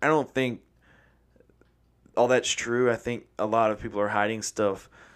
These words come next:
Um, maybe they're not. May-, may-, maybe,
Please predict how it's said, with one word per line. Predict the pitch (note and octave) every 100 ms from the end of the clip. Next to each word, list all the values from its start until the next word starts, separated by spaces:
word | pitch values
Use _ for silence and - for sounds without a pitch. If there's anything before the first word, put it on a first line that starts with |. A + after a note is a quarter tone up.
| _ -
Um, | G2 F#2+ F#2+ E2 _ _ _ _ _ _ _ _ _ -
maybe | A#2+ F3 -
they're | -
not. | D3+ C#3 - - -
May-, | A2+ -
may-, | D3 E3
maybe, | D3 D#3+ E3+ F#3+ E3+